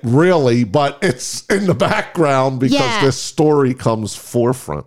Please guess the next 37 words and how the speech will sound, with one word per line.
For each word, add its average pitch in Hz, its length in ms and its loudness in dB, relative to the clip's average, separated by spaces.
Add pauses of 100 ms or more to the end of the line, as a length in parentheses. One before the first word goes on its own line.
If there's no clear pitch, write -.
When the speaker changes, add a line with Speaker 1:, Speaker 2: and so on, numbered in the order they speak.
Speaker 2:
Exactly. 240 640 -2
And 220 200 -2
the, 226 160 2
and 220 160 0
the 220 60 -2
point 254 340 -4
here 262 180 0
is 247 140 0
that 214 200 -2
Jojo, 233 480 0
for 196 180 -2
example, 190 680 -2
like, 202 300 -2 (320)
you 247 240 2
are 277 100 2
following 185 520 0
him, 196 460 0 (480)
and 220 400 0
he 269 200 -2
was 254 180 0
just - 320 -6
talking 285 440 0
to 226 120 0
someone, 202 800 0
and 208 240 0
then 233 140 0
he 233 240 -2
leaves 240 480 0
that 214 320 -2
place, 196 540 0
and 208 180 2
then 220 160 0
there's 220 180 0
an 208 140 0
explosion 202 640 0
right 190 360 0
there, 190 300 0